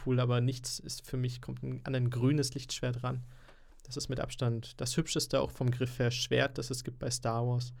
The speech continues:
Und deswegen, weil diese Waffe einfach phänomenal ist, weil die Idee von George Lucas großartig war, das Lichtschwert, weil's iconic ist, und zwar das von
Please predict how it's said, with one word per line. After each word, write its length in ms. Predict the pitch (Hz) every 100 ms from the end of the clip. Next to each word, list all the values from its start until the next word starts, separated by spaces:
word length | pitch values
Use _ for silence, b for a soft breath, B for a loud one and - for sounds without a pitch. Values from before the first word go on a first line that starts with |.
| b b b b -
Und 80 | 120
deswegen, 460 | 120 - 120 120
weil 120 | 120 120
diese 200 | 123 127
Waffe 280 | 131 -
einfach 280 | 127 123 -
phänomenal 640 | - - 131 123 123 135 135
ist, 160 | 127
weil 80 | 135
die 100 | 123
Idee 200 | 120 131
von 160 | - 131
George 200 | 131 -
Lucas 280 | - 131 127
großartig 580 | 135 131 - 131 123
war, 220 | 131 123 123 B B B B B B B B B B B B -
das 160 | 123 127
Lichtschwert, 460 | 143 - 120 123 B B B B
weil's 240 | 131 123 -
iconic 520 | 131 127 165 147 127
ist, 180 | - 135
und 100 | 123
zwar 140 | 120
das 180 | 113 113
von 320 | - 113 113